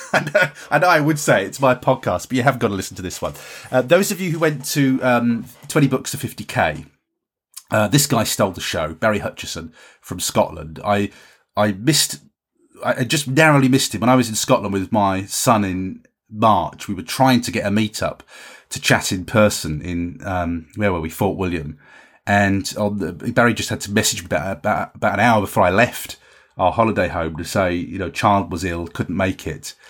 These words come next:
So I missed him by the skin of my teeth. Um, but Barry stole the show at Twenty Books fifty K. Very funny guy, you know, very natural speaker, uh, very entertaining. And I, I, I reached out to him there and said, "I need you on the podcast. Can we have a chat?"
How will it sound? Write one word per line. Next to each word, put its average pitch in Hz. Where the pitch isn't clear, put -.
So 101
I 92
missed 120
him 95
by 95
the 87
skin -
of 92
my 92
teeth. -
Um, 98
but 117
Barry 165
stole 123
the 95
show 113
at -
Twenty 87
Books -
fifty -
K. 87
Very 127
funny 92
guy, 90
you 101
know, 95
very 110
natural 104
speaker, 92
uh, 98
very 104
entertaining. 87
And 101
I, 92
I, 95
I 104
reached 120
out 104
to 98
him 92
there 98
and 90
said, 90
"I 92
need 98
you 98
on 90
the 82
podcast. 95
Can 85
we 85
have 87
a 80
chat?" -